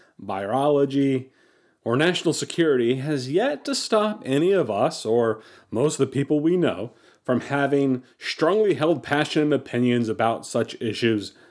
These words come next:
just the same. We love being a people who are quote-unquote in the know,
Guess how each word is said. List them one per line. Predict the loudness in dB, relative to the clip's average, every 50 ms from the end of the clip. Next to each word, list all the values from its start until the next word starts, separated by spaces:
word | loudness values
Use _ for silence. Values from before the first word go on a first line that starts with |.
| _ _ -10
just | -4 0 0 0 0 0 -6 -6
the | -6
same. | -4 0 0 0 0 0 -4 -6 -12 -20 -20 -20 _ _ -20 -20 -20 -20 -14 -6
We | -2 -2 0
love | 0 2 2 2 2 0 0 -2 -2
being | 0 2 2
a | 0 0
people | 0 0 -2 -2 0 0 0 2 0 0 0
who | -2 0 2
are | 2 0
quote-unquote | -2 -4 -2 -2 -2 0 0 -2 -4 -4 -2 0 0 2 2 0 -2 -6 -20 -20 -20 -20 -20 _ -10
in | -2 0 2 2 2 2 2
the | 2 2
know, | 2 2 0 0 -2 -2 -4 -4 -6 -8